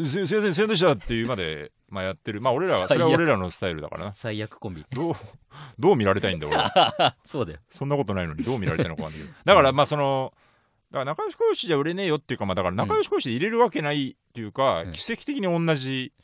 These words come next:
Speaker 2: うん。
Speaker 1: ものでねとか。
Speaker 2: そうね。
Speaker 1: それって、しかもトリオでしょ？
Speaker 2: トリオ。
Speaker 1: それもおかしいね。
Speaker 2: そうそうそう。
Speaker 1: 二一二になったりするよね、だって。
Speaker 2: そうそうそう。
Speaker 1: うん。
Speaker 2: でもトリオでずっと仲良くて、で、あとね、そう、見てて思うのは、
Speaker 1: うん。
Speaker 2: タイガ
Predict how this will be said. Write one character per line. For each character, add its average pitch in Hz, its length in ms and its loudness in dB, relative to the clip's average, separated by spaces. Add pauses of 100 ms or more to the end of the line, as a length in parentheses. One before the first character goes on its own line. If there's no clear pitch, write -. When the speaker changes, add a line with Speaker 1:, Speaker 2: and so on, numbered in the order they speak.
(200)
Speaker 2:
う 107 60 -6
ん。 104 400 -4
Speaker 1:
も 107 180 -4
の 131 160 -2
で 78 120 -6
ね 78 160 -8
と - 160 -20
か。 76 540 -8 (100)
Speaker 2:
そ 101 320 -6
う - 20 -10
ね。 110 240 -4
Speaker 1:
そ - 60 -2
れ 381 60 -4
っ - 20 -8
て、 - 240 -10
し - 40 -2
か - 60 0
も 131 60 -6
ト 143 100 0
リ 110 100 0
オ 78 60 -6
で 73 60 -14
し - 100 -10
ょ？ 202 280 -2
Speaker 2:
ト 110 120 -12
リ 82 120 -10
オ。 - 140 -18
Speaker 1:
そ - 120 -10
れ 190 60 -8
も 196 120 -6
お 170 60 -6
か 139 100 -2
し 123 120 -8
い - 40 -10
ね。 82 100 -8
Speaker 2:
そ 76 80 -8
う - 40 -18
そ - 20 -20
う - 60 -20
そ - 20 -20
う。 - 60 -14
Speaker 1:
二 143 260 -2
一 143 220 -4
二 139 80 -4 (220)
に 127 60 -4
な 131 100 0
っ - 60 -8
た 95 100 -6
り 82 80 -6
す 127 120 -8
る 123 60 -4
よ 85 100 -6
ね、 113 100 -8
だ 78 80 -12
っ - 40 -14
て。 - 340 -20
Speaker 2:
そ 135 180 0
う - 40 -2
そ 107 120 -4
う 92 40 -8
そ 92 140 -10
う。 - 40 -12
Speaker 1:
う - 40 -10
ん。 107 40 -6
Speaker 2:
で 113 60 -4
も 82 120 -8
ト 175 140 -8
リ 185 140 -4
オ 185 60 -2
で 165 120 -2
ず 117 160 -8
っ - 20 -18 (120)
と 151 100 -12
仲 151 200 -4
良 113 80 -6
く - 80 -20
て、 110 360 -4 (560)
で、 104 80 -12
あ 101 60 -8
と 90 140 -8
ね、 80 440 -8
そ - 140 -16
う、 - 20 -10
見 104 120 -4
て - 100 -6
て 92 100 -8
思 90 140 -6
う 85 40 -6
の 78 100 -10
は、 78 220 -10
Speaker 1:
う - 60 -16
ん。 78 200 -14 (180)
Speaker 2:
タ 311 160 -4
イ 180 120 0
ガ 73 200 -12